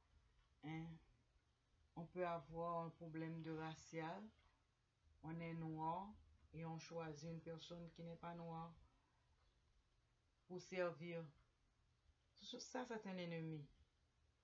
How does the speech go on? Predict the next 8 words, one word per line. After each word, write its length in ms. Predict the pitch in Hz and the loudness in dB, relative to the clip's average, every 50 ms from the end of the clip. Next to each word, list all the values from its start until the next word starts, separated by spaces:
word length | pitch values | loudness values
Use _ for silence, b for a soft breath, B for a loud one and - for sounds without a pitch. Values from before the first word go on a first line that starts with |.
| _ _ _ | _ _ _
Si 140 | _ - 175 | _ -20 -14
ça 220 | 156 - 190 185 175 | -6 0 2 4 4
arrive, 180 | 170 175 190 | 4 4 0
c'est 220 | 185 - 180 170 - | -2 -4 -4 -2 -2
un 100 | 165 160 | -2 -2
ennemi. 480 | 165 160 156 156 151 147 147 147 143 139 - - - - - - - - - - - - _ _ - - - - _ _ _ _ _ _ _ _ _ - - - _ - _ _ - - _ - - - _ _ - _ _ - - - _ - - - - - _ - _ _ - - - - - - - - - - - - - - _ - _ _ - - - - - - - - - _ - - - - - - - - - - - - - | -2 -2 -2 -2 -2 -2 -4 -4 -6 -6 -10 -16 -20 -20 -20 -20 -20 -20 -20 -20 -20 -20 _ _ -20 -20 -20 -20 _ _ _ _ _ _ _ _ _ -20 -20 -20 _ -20 _ _ -20 -20 _ -20 -20 -20 _ _ -20 _ _ -20 -20 -20 _ -20 -20 -20 -20 -20 _ -20 _ _ -20 -20 -20 -20 -20 -20 -20 -20 -20 -20 -20 -20 -20 -20 _ -20 _ _ -20 -20 -20 -20 -20 -20 -20 -20 -20 _ -20 -20 -20 -20 -20 -20 -20 -20 -20 -20 -20 -12 -8
Ou 100 | 156 175 156 | -6 -6 -4
bien, 380 | 143 156 170 170 175 180 190 | -2 0 0 2 0 0 -2